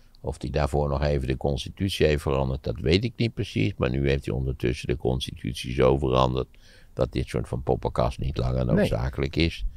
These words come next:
Speaker 1: En dat hij eigenlijk min of meer tot de dood erop volgt kan blijven zitten.
Speaker 2: Ja, je vraagt je af waarom hij dat toen niet al gedaan heeft. Hè, dit is toch een land wat zich nergens wat van aantrekt.
Speaker 1: Ja, omdat hij denkt toen toch nog, eh, dat die democratie was natuurlijk nog niet helemaal uitgekleed.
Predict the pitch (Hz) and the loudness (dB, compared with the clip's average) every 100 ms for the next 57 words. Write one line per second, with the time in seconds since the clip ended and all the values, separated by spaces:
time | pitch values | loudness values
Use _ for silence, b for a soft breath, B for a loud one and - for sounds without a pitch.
0 | b b b - 62 67 64 65 64 67 | b b b -4 -2 0 0 0 -2 -2
1 | 65 57 62 58 62 64 58 60 58 65 | -2 -2 -4 -2 -4 -2 -2 0 2 2
2 | 65 65 64 - 62 60 64 64 65 65 | 2 -2 -2 0 2 2 0 0 0 -2
3 | 67 - 123 - - - 117 101 104 98 | -2 -2 -2 -4 -12 0 2 4 2 2
4 | - 92 98 101 104 98 - 156 180 143 | 2 0 4 6 8 6 8 8 10 10
5 | 110 - 90 78 73 - - - - 92 | 8 6 4 4 2 -2 -8 -18 0 4
6 | 117 98 - 127 127 120 110 98 95 98 | 6 6 4 4 8 8 8 6 6 4
7 | 90 98 82 90 80 80 - 65 65 - | 4 2 2 4 4 4 4 4 2 0
8 | - 123 120 139 113 90 - 147 123 117 | 0 0 0 0 0 0 0 0 0 0
9 | 104 110 113 - - - - - - 82 | 0 0 0 -2 -6 -6 -6 -6 -6 -6
10 | 90 90 95 98 85 - 82 - - 87 | -6 -4 -2 0 -2 -2 -4 -2 0 -2
11 | - 92 76 73 73 73 64 64 60 58 | -2 -2 0 2 2 0 0 0 -4 -6
12 | - - 53 - - | -10 -6 -4 -4 -10